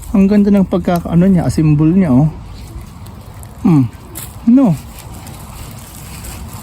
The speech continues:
Ay, malaki ba? Wala naman, pero ayan, oh. Kamote. <laughs> Di ba? Yan pala yung kanyang itsura, mga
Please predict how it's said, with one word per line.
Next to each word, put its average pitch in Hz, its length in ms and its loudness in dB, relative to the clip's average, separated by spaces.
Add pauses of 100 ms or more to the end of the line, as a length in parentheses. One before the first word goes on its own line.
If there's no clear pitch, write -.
(260)
Ay, 175 160 2
malaki 180 320 2
ba? 160 320 0
Wala 220 240 0
naman, 180 240 2
pero 220 320 0
ayan, 185 240 4
oh. 127 60 0 (1000)
Kamote. 202 720 2 (880)
<laughs> - 960 -2
Di 240 80 2
ba? 175 160 2 (2250)
Yan 196 160 0
pala 185 240 2
yung 170 160 0
kanyang 165 240 4
itsura, 139 480 0
mga 139 160 2